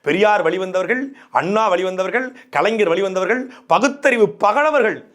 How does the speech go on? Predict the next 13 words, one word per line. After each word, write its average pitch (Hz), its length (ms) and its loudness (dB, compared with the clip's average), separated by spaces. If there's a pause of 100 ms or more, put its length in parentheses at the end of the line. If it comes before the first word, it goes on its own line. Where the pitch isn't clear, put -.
(140)
சுயமரியாதை 254 800 0
சுடர்கள், 262 560 0 (300)
தன்மான 269 500 0
பேரொளிகள், 240 600 2 (840)
கடவுளே 208 600 2
இல்லை 214 260 -2
என்று 196 220 -2
சொன்னீர்களே 170 420 -4
ஐயா, 160 400 2
எதற்காக 190 600 -2
முத்தமிழ் 180 440 -4
முருகன் 180 280 -4
மாநாடு 185 760 2